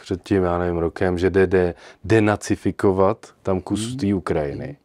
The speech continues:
Speaker 1: Tak tyhle ty tupci, když dělají takhle zásadní
Speaker 2: Hmm.
Speaker 1: chyby, tak jemu nahrávají na P R, nebo co to je? Jemu dělají P R Putinovi, nebo jak si to mám vysvětlit, víš, jako tohle?
Speaker 2: Já,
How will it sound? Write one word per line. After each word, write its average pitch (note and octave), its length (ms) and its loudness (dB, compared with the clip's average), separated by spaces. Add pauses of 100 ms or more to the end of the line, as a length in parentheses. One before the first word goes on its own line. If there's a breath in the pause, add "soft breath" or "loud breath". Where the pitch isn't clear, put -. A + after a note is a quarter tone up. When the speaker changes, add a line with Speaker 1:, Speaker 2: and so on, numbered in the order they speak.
(360 soft breath)
Speaker 1:
Tak G2 160 -2
tyhle G#2 280 0
ty A#2 140 0
tupci, - 460 -2
když F#2+ 160 -2
dělají A2+ 220 4
takhle D3 360 4
zásadní C3+ 580 2
Speaker 2:
Hmm. - 80 -6
Speaker 1:
chyby, G#2 380 4 (240 loud breath)
tak G#2 180 2
jemu B2 260 6
nahrávají A2 520 4
na G#2+ 120 2
P G#2 260 2
R, G2 140 4
nebo A2 200 -2
co B2 140 -8
to A#2 140 -2
je? D2+ 140 -4 (600 soft breath)
Jemu C3+ 240 6
dělají C#3 280 6
P C#3 160 2
R A2 200 6
Putinovi, F#2 460 -4
nebo G2 340 -6
jak G#2+ 200 0
si C#3 100 -2
to B2+ 120 2
mám B2+ 160 2
vysvětlit, B2 440 -4
víš, B2+ 200 -8
jako - 180 -12
tohle? - 180 -12 (800 soft breath)
Speaker 2:
Já, B2+ 420 2